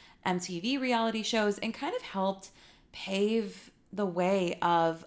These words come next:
a genre of reality television. So super nostalgic. I'm really excited to dive in. And on that note, without further ado, I want you to get ready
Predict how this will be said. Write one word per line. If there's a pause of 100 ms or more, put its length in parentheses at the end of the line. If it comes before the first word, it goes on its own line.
a
genre
of
reality
television. (240)
So
super
nostalgic. (260)
I'm
really
excited
to
dive
in. (400)
And
on
that
note,
without
further
ado, (320)
I
want
you
to
get
ready